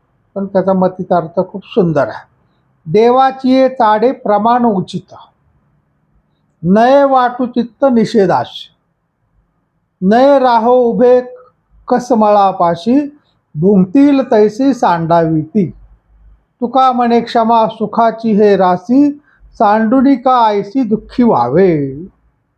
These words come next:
याचा सरळ अर्थ सांगतो,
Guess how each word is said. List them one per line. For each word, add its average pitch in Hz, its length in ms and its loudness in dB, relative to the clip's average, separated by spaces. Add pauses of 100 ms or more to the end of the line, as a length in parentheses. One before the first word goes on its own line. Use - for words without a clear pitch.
(3500)
याचा 196 160 -4
सरळ 220 300 2
अर्थ 226 240 0
सांगतो, 226 520 0